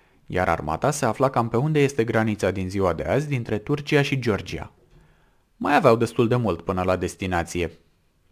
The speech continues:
Elenii au continuat pe drumul lor, probabil mai însuflețiți decât înainte,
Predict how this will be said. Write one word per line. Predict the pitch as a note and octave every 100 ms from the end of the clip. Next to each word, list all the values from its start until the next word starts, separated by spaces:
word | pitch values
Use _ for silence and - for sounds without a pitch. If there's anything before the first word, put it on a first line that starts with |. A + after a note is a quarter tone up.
| _ _ _ _ _ _ _ -
Elenii | A2+ G#2 G#2 C#3
au | D3
continuat | D3 A#2 A2+ A2 A#2 -
pe | G#2
drumul | G#2 G2 E2 E2+
lor, | D#2+ G#2+ C#3+ - - _
probabil | - F3+ F#3+ F#3 F#3
mai | F#3+
însuflețiți | F#3+ F#3+ - G3 F#3+ B2+
decât | G#2 F#2+ -
înainte, | F#2 E2+ E2 - -